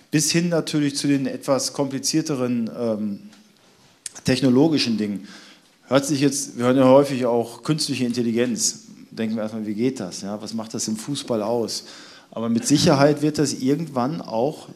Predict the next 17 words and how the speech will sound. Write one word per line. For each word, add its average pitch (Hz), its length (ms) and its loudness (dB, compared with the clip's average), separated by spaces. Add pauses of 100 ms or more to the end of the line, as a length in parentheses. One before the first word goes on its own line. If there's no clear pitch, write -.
(120)
Methodiken 131 720 -4
geben, 151 480 -6
wo 123 120 -6
man 127 160 -2
die 117 100 -4
Spielanalyse 156 840 -4
für - 140 -12
die 117 160 -4
Trainer 127 400 -4
mit 131 140 -8
einer 123 100 -4
künstlichen 135 520 -6
Intelligenz 117 760 -8 (720)
weitaus 135 420 2
besser 135 280 0
steuern 131 420 0
kann. 85 320 -8